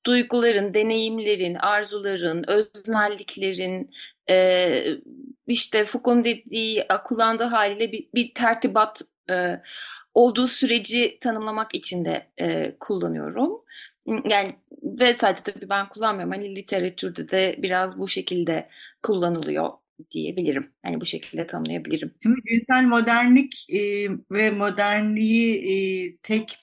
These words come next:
Speaker 2: bir kalıbın dışında ve coğrafyanın dışında düşünmek,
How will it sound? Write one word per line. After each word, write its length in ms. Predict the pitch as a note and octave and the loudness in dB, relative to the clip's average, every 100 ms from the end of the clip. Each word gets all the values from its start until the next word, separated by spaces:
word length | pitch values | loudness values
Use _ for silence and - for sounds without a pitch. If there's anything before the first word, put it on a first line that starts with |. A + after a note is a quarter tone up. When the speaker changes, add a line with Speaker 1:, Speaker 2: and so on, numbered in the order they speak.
| - | -6
Speaker 2:
bir 280 | G#3 G3 - | -6 -6 -2
kalıbın 600 | F#3+ F#3 F#3 G3 F#3+ F#3 | 0 0 2 2 0 -4
dışında 760 | F3 - F#3 F#3 F#3+ F#3+ E3+ | -10 -4 -2 0 4 4 4
ve 160 | E3+ E3+ | 0 2
coğrafyanın 680 | F3+ F3+ F#3+ - F#3+ F#3 | 2 2 0 0 -2 -2
dışında 480 | F3+ - F#3+ F#3 F#3 | -6 -6 -4 -4 -2
düşünmek, 840 | F#3+ - G#3 G3 G#3+ A3+ A3+ - | -4 -2 0 2 4 2 0 -12